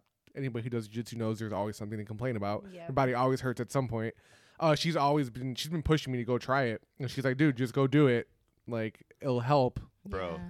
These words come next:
Speaker 3: it's cheaper than a doctor.
Speaker 1: That
Speaker 3: That's all I could tell
Speaker 1: yeah,
Speaker 3: you.
Speaker 1: for sure. And,
Speaker 3: <laughs>
Speaker 1: and
Speaker 2: I think she told us that too.
Speaker 1: and
Speaker 2: Like,
Speaker 1: honestly, the
Speaker 2: it's
Speaker 1: only reason why I haven't is just 'cause it's like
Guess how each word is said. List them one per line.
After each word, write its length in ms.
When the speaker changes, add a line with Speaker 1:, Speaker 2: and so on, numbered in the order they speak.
Speaker 3:
it's 160
cheaper 320
than 140
a 80
doctor. 640
Speaker 1:
That 220
Speaker 3:
That's 200
all 100
I 60
could 160
tell 100
Speaker 1:
yeah, 200
Speaker 3:
you. 60
Speaker 1:
for 140
sure. 200
And, 300
Speaker 3:
<laughs> 260
Speaker 1:
and 120
Speaker 2:
I 100
think 140
she 140
told 240
us 140
that 240
too. 340
Speaker 1:
and 140
Speaker 2:
Like, 40
Speaker 1:
honestly, 300
the 60
Speaker 2:
it's 60
Speaker 1:
only 80
reason 180
why 140
I 40
haven't 460
is 140
just 160
'cause 180
it's 160
like 400